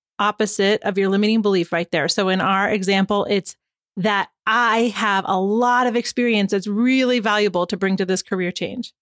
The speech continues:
Then what would I be thinking, feeling, and doing differently to bring about my vision? So if I absolutely knew for a fact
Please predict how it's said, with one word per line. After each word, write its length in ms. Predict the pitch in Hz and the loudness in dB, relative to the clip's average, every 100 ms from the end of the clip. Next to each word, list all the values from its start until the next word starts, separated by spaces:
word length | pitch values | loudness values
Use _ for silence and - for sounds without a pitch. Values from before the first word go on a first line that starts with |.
| - | -4
Then 520 | 208 240 208 165 185 - _ _ | 0 2 2 0 -4 -10 _ _
what 360 | 175 226 269 311 | -2 0 2 2
would 200 | 311 320 | 0 0
I 300 | 202 220 214 | -2 0 0
be 180 | 208 190 | -2 -4
thinking, 840 | - - 294 285 277 285 285 285 - _ _ - | -6 -4 -2 0 0 0 0 0 -4 _ _ -4
feeling, 640 | 262 262 254 247 247 233 _ _ _ _ - | 0 2 2 2 2 0 _ _ _ _ -4
and 280 | 226 214 165 | 0 0 0
doing 460 | 247 285 320 320 | 0 2 2 2
differently 840 | 247 320 - 302 214 196 185 196 - _ _ _ | 2 0 -2 -2 0 0 0 -2 -6 _ _ _
to 120 | - 254 | -4 -4
bring 340 | 208 233 233 | 0 0 0
about 360 | 214 196 190 196 | -2 -2 -2 -2
my 100 | 196 | -2
vision? 440 | 185 175 165 - _ _ _ | 0 -2 -4 -10 _ _ _
So 180 | - 262 | -4 -2
if 120 | 254 294 | 0 0
I 300 | 302 339 349 - | 0 0 -2 -4
absolutely 880 | 311 359 359 - 359 339 - 302 285 | -2 0 0 0 2 0 0 0 2
knew 440 | 302 320 349 370 | 2 2 2 0
for 180 | 294 339 | 0 0
a 80 | 311 | 0
fact 480 | - 294 247 202 | -2 -2 0 -2